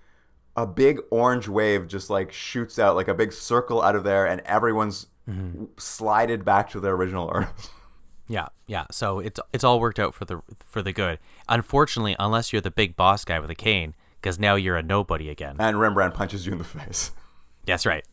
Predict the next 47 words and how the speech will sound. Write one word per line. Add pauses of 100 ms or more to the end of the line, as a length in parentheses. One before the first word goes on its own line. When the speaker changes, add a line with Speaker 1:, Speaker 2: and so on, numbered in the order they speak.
(120)
Speaker 2:
That's
right. (440)
Speaker 1:
Anyway, (260)
they're
back.
The
problem
solved. (360)
Uh, (160)
they're
getting
ready
to
leave
the
Earth,
and
they
offer
to
let
the
double
come
with
them
because
they're
like,
"You're
gonna
be
the
most
hated
man
on
this
planet." (380)
And
the
double's
had
a
change
of
heart.